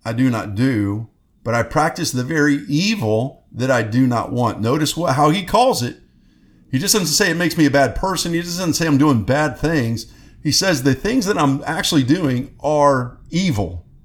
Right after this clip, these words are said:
They're not in alignment with God my Father and his will for my life. They're not being lived out of faith. They're not being,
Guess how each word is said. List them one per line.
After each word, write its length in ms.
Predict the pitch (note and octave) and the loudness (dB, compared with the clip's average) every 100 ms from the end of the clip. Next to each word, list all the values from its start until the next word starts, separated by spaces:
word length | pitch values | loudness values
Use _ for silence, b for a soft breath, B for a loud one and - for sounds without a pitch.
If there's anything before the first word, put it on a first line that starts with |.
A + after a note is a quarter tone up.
| - | -8
They're 160 | - G#3+ | 0 2
not 200 | B3 C#4 | 2 0
in 60 | G#3 | 0
alignment 800 | B2 A#2+ C3+ F#3+ F3 A#2 A2 - | -2 -2 -4 -2 -2 -2 -4 -6
with 200 | A#2 - | -6 -2
God 180 | C#3 | 0
my 120 | A#2 G#2 | 0 -2
Father 420 | - C3+ C#3 A2+ | 0 0 0 -2
and 100 | G#2+ | -4
his 140 | G2 | -4
will 200 | A2 B2+ | -4 -4
for 160 | B2 G#2 | -2 -2
my 160 | G#2 | -2
life. 340 | G2 G#2 C3 C#3 | -2 -2 -2 -2
They're 180 | B2 A#2 | -2 0
not 220 | D3 B2+ | 0 0
being 320 | C3+ A2+ A2 | -2 -2 -2
lived 420 | B2 D#3 C#3 A2+ | 0 2 2 0
out 140 | A2+ G#2+ | -2 -4
of 100 | F2+ | -8
faith. 640 | - F3+ D#3 A2 C3 - | -8 -2 0 0 -4 -6
They're 180 | A2+ A#2 | -4 -2
not 180 | C3+ C3+ | -2 -2
being, 380 | C3 B2 G#2 | -2 -2 -6